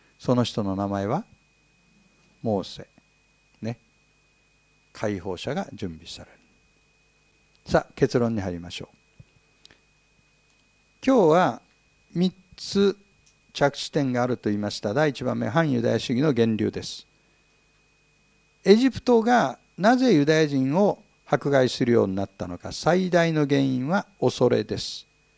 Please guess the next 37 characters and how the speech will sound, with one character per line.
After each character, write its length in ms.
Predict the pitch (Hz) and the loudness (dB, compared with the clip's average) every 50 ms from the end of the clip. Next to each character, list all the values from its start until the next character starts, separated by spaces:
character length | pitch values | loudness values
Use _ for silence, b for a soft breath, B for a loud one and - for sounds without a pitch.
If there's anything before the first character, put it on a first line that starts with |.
| _ _ _ _ _ _ _ _ - | _ _ _ _ _ _ _ _ -6
恐 300 | 143 - - - 117 107 | -4 -4 -2 -2 -2 -2
れ 140 | 107 101 90 | -2 -2 -4
で 140 | - 95 | -6 -10
す。 200 | 87 - - - _ _ _ _ _ _ _ _ _ _ _ _ _ _ _ _ _ _ _ _ _ _ _ _ _ _ _ _ _ _ | -12 -14 -14 -16 _ _ _ _ _ _ _ _ _ _ _ _ _ _ _ _ _ _ _ _ _ _ _ _ _ _ _ _ _ _
叩 360 | - - 220 - - 269 302 269 | -4 -2 0 4 4 4 4 4
い 80 | 233 | 2
て 120 | - - 240 | 2 2 2
も 160 | 214 190 - | 2 2 -2
叩 380 | - - - - - 202 269 | -4 -6 -8 -6 -6 -4 -4
い 80 | 254 202 | -4 -2
て 120 | - 285 | -2 0
も 80 | 269 196 | 2 2
へ 140 | 127 139 151 | 2 2 4
こ 140 | - 147 - | 4 4 4
た 120 | 143 127 | 4 4
れ 120 | 120 117 | 2 2
な 140 | 113 98 85 | -2 -4 -6
い。 60 | 90 | -6
む 140 | 117 147 208 | -2 0 0
し 140 | - - 175 | 0 2 2
ろ 120 | 135 107 | 2 2
強 360 | - - - - 233 247 226 - | 2 0 -4 0 2 4 4 4
く 120 | - 113 | 2 0
な 140 | 101 95 92 | -2 -2 -2
っ 20 | - | -4
て 200 | _ - - 80 | _ -12 -12 -12
い 40 | - | -12
く 80 | - | -14
ん 120 | - 117 - | -20 -20 -20
で 120 | - - | -20 -20
す。 140 | - - - _ _ _ _ _ _ _ _ _ _ _ _ _ _ _ _ _ _ _ _ _ _ _ _ _ _ _ _ _ _ _ _ _ _ _ _ _ _ _ _ _ _ _ _ _ _ _ _ _ _ _ _ _ _ _ _ _ _ _ _ _ _ _ _ _ _ _ - | -20 -20 -20 _ _ _ _ _ _ _ _ _ _ _ _ _ _ _ _ _ _ _ _ _ _ _ _ _ _ _ _ _ _ _ _ _ _ _ _ _ _ _ _ _ _ _ _ _ _ _ _ _ _ _ _ _ _ _ _ _ _ _ _ _ _ _ _ _ _ _ 6
恐 280 | - 202 202 - 277 277 | 8 8 8 8 6 2
れ 120 | 302 285 | 2 2
が 140 | 254 254 226 | 2 2 2
原 140 | 202 214 214 | 2 0 0
因 340 | 208 202 196 185 180 175 170 | 0 -2 -2 -4 -4 -4 -2
で 260 | 208 240 233 - | 0 0 0 -2